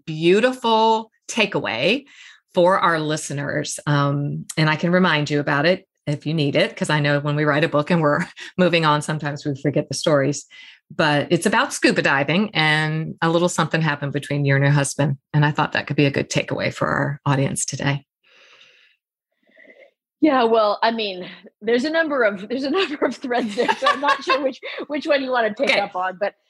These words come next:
Speaker 2: um, I mean, I, you tell me what you found,
Speaker 1: You
Speaker 2: found
Speaker 1: were
Speaker 2: striking there,
Speaker 1: trying.
Speaker 2: 'cause, yeah,
Speaker 1: Yeah.
Speaker 2: yeah.
Speaker 1: Yeah, I'll read a, just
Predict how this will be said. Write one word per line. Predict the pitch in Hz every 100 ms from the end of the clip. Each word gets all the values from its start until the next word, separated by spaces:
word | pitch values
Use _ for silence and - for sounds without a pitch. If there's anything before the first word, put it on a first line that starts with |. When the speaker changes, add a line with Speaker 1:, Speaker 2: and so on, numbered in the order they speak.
| _ _ 208
Speaker 2:
um, | 220 214 208 -
I | 220
mean, | 220 220 208 -
I, | 208 220 - 226 208 196
you | 311 349
tell | 359 269
me | 240 220
what | 208 190
you | 202
found, | 202 196 202 202 202 -
Speaker 1:
You | 190 220
Speaker 2:
found | 254
Speaker 1:
were | 302
Speaker 2:
striking | 302 277 233 220
there, | 208 208
Speaker 1:
trying. | 214
Speaker 2:
'cause, | 202 190 - -
yeah, | 202 180
Speaker 1:
Yeah. | 175 -
Speaker 2:
yeah. | 190 165 156
Speaker 1:
Yeah, | 170 160
I'll | 156 185
read | 208 202
a, | 185
just | 147 185 -